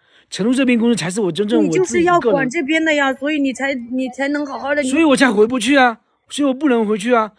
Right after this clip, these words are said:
Speaker 1: 我现在只能，我现在只有一个心思，就是在四川这边一定要把这公司做下去。我以前两，两边，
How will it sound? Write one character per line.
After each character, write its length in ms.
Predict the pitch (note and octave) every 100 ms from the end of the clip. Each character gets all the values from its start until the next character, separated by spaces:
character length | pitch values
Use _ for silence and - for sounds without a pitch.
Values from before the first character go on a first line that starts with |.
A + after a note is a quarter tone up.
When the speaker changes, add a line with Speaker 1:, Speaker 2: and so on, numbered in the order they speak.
| _ -
Speaker 1:
我 80 | G3+
现 120 | C#4+
在 80 | G3+
只 140 | F#3+
能， 260 | G#3 A#3 - E5
我 100 | F3+
现 120 | G3+
在 80 | A#3
只 100 | F3
有 60 | G#3
一 140 | F3+
个 160 | E3+ G#3+
心 180 | F#3+ G3+
思， 220 | D#3+ G3
就 100 | G3
是 200 | F#3+ D3+ _ _
在 120 | - F#3+
四 200 | F3+ G3
川 160 | F#3+
这 80 | E3+
边 120 | E3+
一 60 | C#3+
定 140 | F#3
要 100 | F#3+
把 180 | D3 C3 C3+ _ _
这 100 | F#3+ E3
公 120 | E3
司 100 | F3
做 160 | E3+ D#3+
下 160 | D3+
去。 280 | C#3 D3 A#2+ _ _ _ _ _ -
我 320 | F3+ F3 E3
以 20 |
前 360 | D#3+ - D#3+ F#3+ _ _
两， 380 | E3 D#3+ D3+ E3
两 200 | E3+ D#3+ D3+
边， 360 | G#3+ A#3 A3+